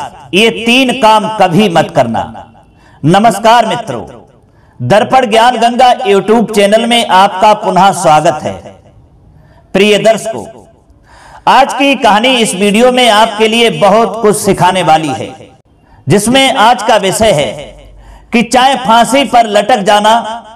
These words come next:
लेकिन अपनी बेटी के साथ ये तीन काम कभी मत करना। अब वे तीन काम कौन से हैं जो आपको अपनी बेटियों के साथ कभी नहीं करना है, चाहे आपके लिए फांसी पर लटक जाना ही क्यों ना पड़ जाए,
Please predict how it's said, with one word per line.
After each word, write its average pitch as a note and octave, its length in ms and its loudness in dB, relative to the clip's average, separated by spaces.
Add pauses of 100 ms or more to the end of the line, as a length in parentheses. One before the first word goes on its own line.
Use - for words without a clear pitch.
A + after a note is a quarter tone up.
(300)
लेकिन B3+ 420 2
अपनी C4 300 0
बेटी G#3+ 380 0
के A#3+ 180 0
साथ G#3+ 280 2 (100)
ये A#3 160 0
तीन A#3+ 440 -2
काम G#3+ 280 0
कभी F3 320 0
मत D#3 240 -2
करना। F#2+ 540 -8 (720)
अब G3 160 0
वे A#3+ 120 2
तीन A#3+ 400 -2
काम A#3+ 340 0
कौन B3 300 0
से G3+ 220 -2
हैं C#3 580 -6 (480)
जो E3+ 200 2
आपको A3 460 2
अपनी A#3+ 380 0
बेटियों G3 420 0
के G#3 180 -2
साथ A3 460 0
कभी G3 240 0
नहीं E3+ 300 0
करना D#3 340 -2
है, - 360 -12 (440)
चाहे A#3 220 2
आपके A#3 420 0
लिए B3 180 0
फांसी A3 420 0
पर A#3 180 0
लटक G#3+ 360 0
जाना G3 380 2
ही G#3 140 0
क्यों F3+ 320 -2
ना G#3 120 2
पड़ D3 200 -4
जाए, - 280 -8